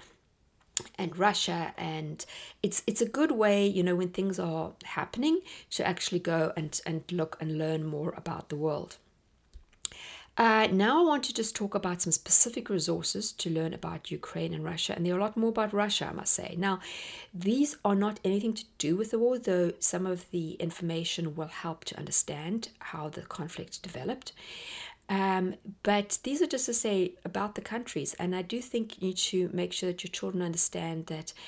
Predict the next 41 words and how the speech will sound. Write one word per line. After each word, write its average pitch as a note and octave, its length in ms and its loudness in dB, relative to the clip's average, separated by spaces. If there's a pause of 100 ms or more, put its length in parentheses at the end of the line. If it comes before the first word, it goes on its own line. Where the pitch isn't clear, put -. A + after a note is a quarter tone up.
(340)
this - 240 4
is C#4 220 2
Putin's G#3+ 540 0
war, A#3 320 6
the G3 100 0
war F3 280 2
that E3 460 -2
he - 320 -6
has A#3+ 200 -4
started. A#3 520 0 (760)
There - 300 0
are E3 160 4
many, G3 400 6
many, G#3 260 4
many, F#3+ 280 4
many G3 260 4
Russians D#3 640 -2 (220)
who F3+ 260 0
are F3 100 0
not E3 200 -2
at D#3+ 160 -6
all F#3 180 4
interested D#3+ 420 -2
in D#3 80 -6
this D3+ 220 -4
war D3 240 -2
and D#3+ 100 -6
have D#3 100 -8
spoken F3 380 -2
out E3+ 140 0
against E3 380 -4
it. D#3 160 -8 (420)
Already E3+ 220 2
thousands F3 460 -2
of F3 40 0
them E3 100 2
have D#3+ 120 -2
been D#3+ 160 0
arrested D3 580 0
in D#3+ 100 -2
protests. - 680 -4